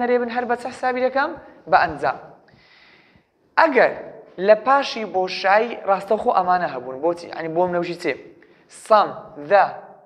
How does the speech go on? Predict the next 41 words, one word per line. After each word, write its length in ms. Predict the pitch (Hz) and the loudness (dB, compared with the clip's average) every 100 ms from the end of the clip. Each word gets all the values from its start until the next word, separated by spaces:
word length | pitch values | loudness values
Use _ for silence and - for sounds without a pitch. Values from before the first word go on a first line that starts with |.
| 208 | 2
an، 100 | 208 156 - - - - 202 | 2 0 -12 -20 -16 2 4
a، 20 | 170 - - - - | 4 0 -14 -10 0
a 20 | 190 196 | 4 6
lot، 180 | 170 - - 190 | 4 2 -4 0
a 20 | 185 - | 0 -2
few، 180 | 214 175 | -6 -4
ئەها، 220 | 160 214 233 - - - | 0 0 0 -4 -8 0
پێشگرەکان 540 | 202 180 208 208 233 285 | 0 2 -2 0 -2 -2
هەبوو 200 | 294 - | -4 -4
کە 60 | 180 | -2
لە 40 | 175 | -2
پێشەچەکەی 580 | 180 185 180 180 202 190 165 | -4 -4 -4 -4 -2 -4 -2
مەلزەمەکەم 460 | 165 156 165 175 170 | -2 0 -2 0 0
باسم 260 | 160 151 160 - | 0 -2 -10 -8
کردم، 220 | 151 156 | -6 0
گوت 120 | 170 165 - - - | 0 0 -6 -18 -10
ئەمانە 280 | 160 165 185 185 | -2 0 0 -2
پێشگری 320 | 165 147 165 160 | -4 -4 -2 0
ناویان 240 | 175 160 | 2 0
پێ 80 | 147 139 | 0 0
دەگوترێەوە 440 | 139 139 143 135 185 | 0 0 0 2 2
نەبوو؟ 220 | 208 269 - - - - - - | 2 0 -2 -14 -20 -20 -20 -2
یان 200 | 190 226 208 | 4 4 4
ڤێرب 240 | 233 226 226 | 2 2 4
ئاینجی 260 | 220 226 220 | 2 2 0
لە 60 | 202 | 0
دوای 160 | 185 165 | 2 0
بۆشایی 360 | 165 - 165 156 | -2 -2 -2 0
هات 120 | 143 131 | -4 -4
بوو، 120 | 139 | -2
یان 160 | 190 214 | 0 4
ئەمانە 280 | 214 226 226 170 | 6 6 4 2
هەبوون. 220 | 135 127 135 185 | -2 -8 2 4
My, 180 | 208 175 143 | 6 4 0
his, 180 | 202 170 160 | -2 -2 -4
her, 220 | 185 202 160 156 147 | 0 2 2 -4 0
their, 200 | 202 202 160 180 | 0 0 2 4
your, 180 | 202 175 - - - | 4 2 -2 -4 4
our، 240 | 208 196 160 | 6 6 4
ڤێرب 180 | 180 202 196 | 0 2 2
ئاینجی 320 | 196 196 190 | 2 0 -4